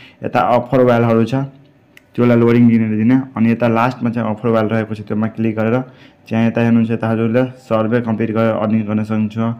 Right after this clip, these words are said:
भिडियोहरू हेरेर अर्निङ गर्न सक्नुहुन्छ, अनि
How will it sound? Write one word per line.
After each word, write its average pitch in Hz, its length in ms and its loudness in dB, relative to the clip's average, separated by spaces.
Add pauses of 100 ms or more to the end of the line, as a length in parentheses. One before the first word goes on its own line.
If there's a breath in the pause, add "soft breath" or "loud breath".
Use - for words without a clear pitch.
(300 loud breath)
भिडियोहरू 117 520 2
हेरेर 117 160 2
अर्निङ 110 460 0
गर्न 107 160 -2
सक्नुहुन्छ, 107 560 -4 (1400 loud breath)
अनि 120 220 4